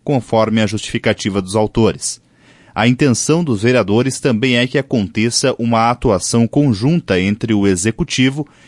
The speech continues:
e os demais órgãos em ações que contribuam com o planejamento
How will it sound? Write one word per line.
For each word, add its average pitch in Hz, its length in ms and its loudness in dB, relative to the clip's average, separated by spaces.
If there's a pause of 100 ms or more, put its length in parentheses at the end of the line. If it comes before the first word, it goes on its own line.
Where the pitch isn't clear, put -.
(140)
e 110 120 2
os 113 140 2
demais 120 420 2
órgãos 113 580 0
em 120 140 -2
ações 131 500 0
que 135 120 -6
contribuam 131 720 0
com 107 240 2
o 101 80 0
planejamento 120 960 0